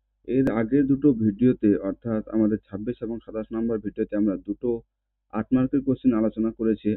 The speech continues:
আমাদের, আহ, শিক্ষাবিজ্ঞান যে সাবজেক্টটি রয়েছে তার পঞ্চম অধ্যায় বিশ্ববিদ্যালয় শিক্ষা কমিশন থেকে।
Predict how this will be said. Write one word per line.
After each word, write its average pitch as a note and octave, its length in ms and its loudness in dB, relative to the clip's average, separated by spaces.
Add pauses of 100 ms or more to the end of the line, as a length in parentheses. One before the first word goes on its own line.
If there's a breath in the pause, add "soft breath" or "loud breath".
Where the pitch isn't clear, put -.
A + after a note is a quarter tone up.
আমাদের, G#2 500 2 (600)
আহ, D#2 300 -6
শিক্ষাবিজ্ঞান A#2+ 880 -2
যে A2+ 180 -6
সাবজেক্টটি G#2+ 380 -10
রয়েছে A2 240 2
তার G2+ 240 -2
পঞ্চম A2 360 0
অধ্যায় G#2 260 0
বিশ্ববিদ্যালয় G#2+ 580 -4
শিক্ষা G#2 220 -2
কমিশন G2 320 0
থেকে। G2+ 280 -4